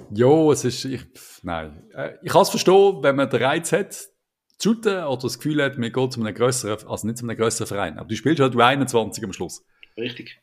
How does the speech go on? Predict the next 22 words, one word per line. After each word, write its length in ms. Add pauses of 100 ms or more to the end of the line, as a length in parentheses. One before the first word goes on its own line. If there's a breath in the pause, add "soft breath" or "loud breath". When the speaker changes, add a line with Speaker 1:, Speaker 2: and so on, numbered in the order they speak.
(140)
Speaker 1:
Aber 320
wenn 120
die 80
Perspektive 760
nicht 240
siehst, 340
dass 100
du 80
vielleicht 280
Super 260
League-Einsätze 640
gehabt 240
hättest 220
das 220
Jahr, 300
dann 200
bist 140
du 40
wirklich 180
ein 60
bisschen 220
doof. 400